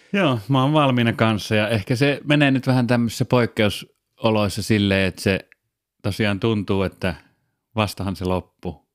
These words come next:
ja alkaapa tää pian. Mutta just se intensiiviset pudotuspelit, mitkä kuplassa pelattiin, niin jätti aika paljon semmoista, se oli kuitenkin pätkäkausi, mikä nähtiin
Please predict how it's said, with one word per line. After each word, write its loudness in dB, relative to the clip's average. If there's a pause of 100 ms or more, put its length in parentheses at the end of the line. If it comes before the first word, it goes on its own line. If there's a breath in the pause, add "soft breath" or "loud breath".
(100)
ja -8
alkaapa -6
tää -8
pian. -6 (600)
Mutta -6
just -6
se -4 (300)
intensiiviset -4
pudotuspelit, -2
mitkä -4
kuplassa -4
pelattiin, -2
niin -2 (140)
jätti 0
aika 0
paljon 0
semmoista, -6 (1400)
se -2
oli 0
kuitenkin -2
pätkäkausi, -2
mikä 0
nähtiin -2